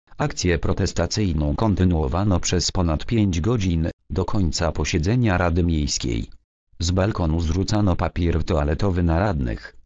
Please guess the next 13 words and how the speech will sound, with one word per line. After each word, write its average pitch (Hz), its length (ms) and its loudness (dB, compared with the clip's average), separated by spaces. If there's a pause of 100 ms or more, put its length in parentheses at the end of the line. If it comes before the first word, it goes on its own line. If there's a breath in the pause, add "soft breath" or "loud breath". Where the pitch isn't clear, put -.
odtworzono 82 680 0
też 85 220 -2
dźwięk 80 400 0
syreny. 67 480 -2 (460)
Apele 92 340 0
przewodniczącego 87 1000 0
o 92 100 2
uszanowanie 98 680 0
pracy 117 380 0
samorządowców 82 960 0
nie 85 160 2
przyniosły 95 580 2
rezultatu. 71 720 -2